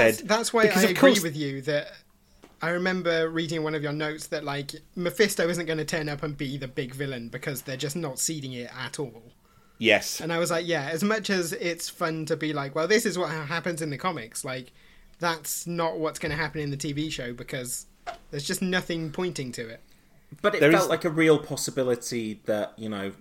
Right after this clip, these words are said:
Speaker 1: Early
Speaker 3: at
Speaker 1: on.
Speaker 3: the moment, uh, well, but even at the moment that Agatha got revealed, that she could have been act-, that, that, you know, because we've been treat-, you know, this is, this
Speaker 1: It
Speaker 3: is
Speaker 1: was, I
Speaker 3: still
Speaker 1: would say it was a
Speaker 3: M C U.
Speaker 1: shrinking possibility throughout the show.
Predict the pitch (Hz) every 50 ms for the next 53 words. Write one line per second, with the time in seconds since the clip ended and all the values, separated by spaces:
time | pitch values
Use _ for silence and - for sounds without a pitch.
0 | - 247 254 262 254 214 208 208 208 - 123 113 107 107 107 110 110 113 110 110
1 | 110 110 - - - - 143 143 180 208 208 - - 156 - 226 - 208 226 233
2 | 262 240 208 185 185 175 165 160 151 143 123 117 123 - - 127 147 156 156 147
3 | - 135 110 - 101 - 87 92 82 95 87 85 80 78 82 87 - - - _
4 | _ _ _ - 113 104 - 120 113 110 110 - - - _ _ _ _ - -
5 | - - - - - - - 127 120 - - 131 117 113 - 120 113 110 107 110
6 | - - - - 135 - 135 170 156 - - - - 160 170 151 139 - 147 -
7 | - 156 160 151 156 160 151 156 147 135 127 - - - 135 127 127 - - 131
8 | 131 127 113 113 113 110 120 120 - - 120 113 107 - - - - - 120 120
9 | - 202 202 220 220 185 208 - - 190 208 214 214 202 - 220 190 185 196 202
10 | 185 175 190 190 - - - 202 196 196 185 190 170 165 160 151 - 165 151 -
11 | 165 147 156 151 151 143 - 139 123 117 - 143 131 131 127 131 143 139 - 147
12 | 123 117 113